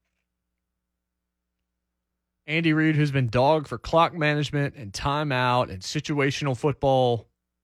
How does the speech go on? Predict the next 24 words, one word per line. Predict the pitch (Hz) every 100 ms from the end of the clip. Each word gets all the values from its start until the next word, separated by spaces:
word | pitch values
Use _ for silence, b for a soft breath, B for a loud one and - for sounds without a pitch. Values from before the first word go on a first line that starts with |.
| _ _ _ _ -
issues, | 139 135 120 113
they've | 131
been | 165 160
overblown, | 165 160 139 147 139 131
but | 123
that's, | 143 - 151
that's | 139 175
always | 226 240 180
been | 214
the | 214
knock | 208 240 -
on | 160 151
Andy | 151 147
Reid. | 147 156 - _ _ _ _ _ _ _ _ _
Who | 202
was | 233 220 175
it | 160
that | 143
made | 143 170 165
those | 131 120
blunders | 135 127 127 127
in | 120
this | 117 -
game? | 220 247 104